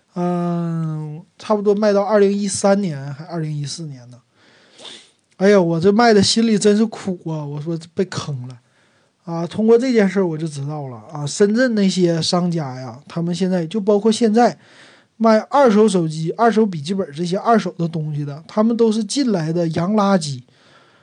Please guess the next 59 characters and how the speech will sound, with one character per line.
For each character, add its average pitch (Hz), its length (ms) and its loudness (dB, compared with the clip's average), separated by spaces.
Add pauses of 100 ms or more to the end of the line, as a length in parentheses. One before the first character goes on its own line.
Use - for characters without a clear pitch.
(280)
啊， 135 600 -10
包 226 160 6
括 277 160 4
这 220 100 4
些 190 120 2
iPhone 170 420 -2
啊， 143 140 -4
都 180 180 0
是， 226 180 0 (380)
就 226 160 0
是 202 60 -2
从 185 320 -4
那 220 120 2
个 185 280 2
运 233 160 0
营 214 120 2
商， 156 300 -6 (140)
本 185 100 -2
来 196 160 2
说 240 160 0
运 254 180 0
营 254 140 4
商 208 260 4
呢， 190 160 0
他 208 160 -2
们 208 160 -2
是， 214 280 2 (580)
嗯， 160 580 -4
正 339 200 0
常 196 180 2
来 185 140 0
说， 165 240 -4
他 202 120 -6
们 202 200 -2
不 196 80 -4
是 202 160 -2
有 160 180 -6
合 190 220 0
约 214 160 4
机 151 200 -6
吗？ 135 220 -12 (380)
合 214 160 2
约 247 120 6
机 214 160 2
一 220 60 4
般 214 220 4
两 196 240 -2
年， 143 340 -12
但 214 160 2
是 208 120 0
呢， 185 220 0 (120)
一 247 160 -2
年 180 260 -2
以 160 60 -4
后， 170 340 0
他 180 140 -6
们 185 120 -2
说 175 300 0
你 156 380 -8